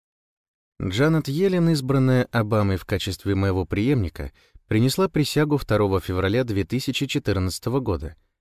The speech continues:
став первой женщиной, возглавившей Ф Р С. Она работала в резерве уже давно и тесно сотрудничала со мной во время кризиса и его последствий.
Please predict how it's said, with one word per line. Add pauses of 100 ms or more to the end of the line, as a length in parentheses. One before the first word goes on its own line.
(260)
став
первой
женщиной,
возглавившей
Ф
Р
С. (1300)
Она
работала
в
резерве
уже
давно (380)
и
тесно
сотрудничала
со
мной
во
время
кризиса
и
его
последствий.